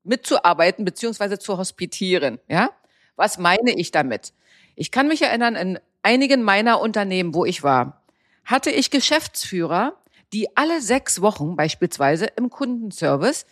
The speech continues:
drei Stunden verbracht haben. Und weißt du, was das für eine Wertschätzung ist? Nicht nur für die Mitarbeiter, sondern auch insgesamt im Unternehmen. Oh, der Geschäftsführer nimmt sich die Zeit, um im Kundenservice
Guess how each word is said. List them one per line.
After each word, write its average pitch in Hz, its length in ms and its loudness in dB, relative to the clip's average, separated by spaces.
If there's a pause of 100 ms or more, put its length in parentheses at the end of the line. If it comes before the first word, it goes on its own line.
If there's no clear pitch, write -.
(320)
drei 247 340 2
Stunden 254 380 -6
verbracht - 440 -2
haben. 104 280 -4 (560)
Und 143 100 -2
weißt 233 200 4
du, 285 40 0
was 269 160 2
das 240 200 2
für 294 100 0
eine 254 240 0
Wertschätzung 247 560 0
ist? 226 240 -2
Nicht 208 240 0
nur 214 120 2
für 214 140 -6
die 180 140 0
Mitarbeiter, 233 640 2
sondern 190 320 0
auch 190 200 4
insgesamt 175 680 2
im 185 120 2
Unternehmen. 196 760 2 (320)
Oh, 202 120 6
der 180 140 8
Geschäftsführer 240 560 0
nimmt 214 200 -4
sich 202 120 -12
die - 140 -8
Zeit, 202 360 -2
um 190 180 -4
im 170 140 -4
Kundenservice 254 760 -6